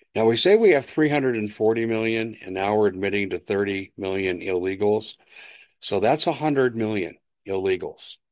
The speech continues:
okay? That means that almost a third of our population, on these numbers that are fairly well accepted, a third of our population, roughly about twenty-nine, thirty percent,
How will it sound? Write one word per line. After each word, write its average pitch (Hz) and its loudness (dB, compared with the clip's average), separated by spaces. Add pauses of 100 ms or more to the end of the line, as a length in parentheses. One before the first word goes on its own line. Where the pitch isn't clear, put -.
(500)
okay? - -6 (1400)
That 139 4
means 127 2 (840)
that 110 2
almost 143 2
a 110 -2
third 156 2 (120)
of 113 0
our 117 2
population, 110 -2 (960)
on 110 2
these 208 4
numbers 165 2
that 110 0
are 101 -2
fairly 147 0
well 220 4
accepted, 214 -2 (920)
a 101 -16
third 170 0
of 160 -4
our 156 -4
population, 123 -8
roughly 113 -2
about 101 0
twenty-nine, 107 -4
thirty 101 -2
percent, 92 -6